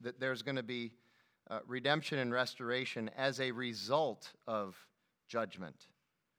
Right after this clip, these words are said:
That, that there can't be justice, there can't be righteousness, there can't be redemption without judgment. God's ultimate purpose in judgment is not destruction, but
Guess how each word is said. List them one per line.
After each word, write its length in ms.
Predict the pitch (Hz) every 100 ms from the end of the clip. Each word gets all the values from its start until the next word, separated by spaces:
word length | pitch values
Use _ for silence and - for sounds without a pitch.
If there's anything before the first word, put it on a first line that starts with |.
| _ _ _ _ _
That, 160 | 120 120 _ _ _ _ _
that 160 | 123 127
there 140 | 139
can't 400 | 135 - 175 196
be 100 | 156
justice, 640 | 120 110 98 - 110 110 -
there 100 | 117
can't 360 | 107 170 151 175
be 120 | 143
righteousness, 920 | 117 113 107 117 - 110 104 - - -
there 140 | 110
can't 360 | - 131 139 143
be 220 | 131 127 _ _ _ -
redemption 720 | 117 113 127 131 - 101 98 -
without 460 | 107 107 113 117 - _ _ _ -
judgment. 440 | 123 131 110 92 101
God's 380 | 117 120 156 143 -
ultimate 420 | 139 147 147 -
purpose 400 | 135 117 127 127
in 120 | 113
judgment 460 | 120 120 120 113 113
is 180 | 117 104
not 300 | 120 165 -
destruction, 680 | 127 - 98 - 98 95 - _ _ _ _ _ _ -
but 200 | 113